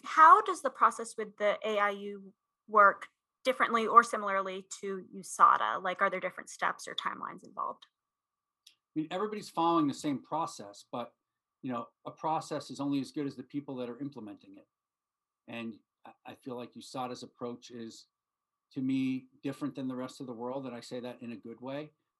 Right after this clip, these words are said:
Speaker 2: I have enormous respect for the lawyers and the scientists that work for U S Anti-Doping Agency. In my opinion, they do things the right way. They're the leaders in the world, and, um, that's,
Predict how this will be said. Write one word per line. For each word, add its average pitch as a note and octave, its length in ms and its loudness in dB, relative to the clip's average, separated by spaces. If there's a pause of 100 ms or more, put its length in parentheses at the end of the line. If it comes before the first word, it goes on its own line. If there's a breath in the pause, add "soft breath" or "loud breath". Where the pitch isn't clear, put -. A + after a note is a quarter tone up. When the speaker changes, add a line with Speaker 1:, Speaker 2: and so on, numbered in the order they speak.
Speaker 2:
I A#2+ 60 -14
have A#2 120 -14
enormous B2 520 -8
respect A#2+ 420 -14
for A2+ 340 -14 (120)
the C3 40 -12
lawyers B2 680 -12
and B2+ 100 -8
the B2+ 60 -10
scientists B2 760 -12 (280)
that B2 100 -18
work C3 200 -10
for - 60 -14
U C3 160 -8
S B2 140 -14
Anti-Doping A#2 480 -12
Agency. A2+ 420 -14
In A2 80 -12
my A#2+ 140 -10
opinion, B2+ 480 -8 (420)
they C#3 120 -6
do C3+ 180 -2
things C3+ 260 -8
the B2 80 -10
right A#2 240 -10
way. C3 300 -8 (440)
They're C3+ 180 -6
the B2+ 60 -8
leaders C#3 360 -4
in C3+ 40 -4
the B2+ 60 -6
world, B2+ 460 -6
and, A#2 240 -10 (380)
um, A#2 240 -8 (200)
that's, C3 360 -14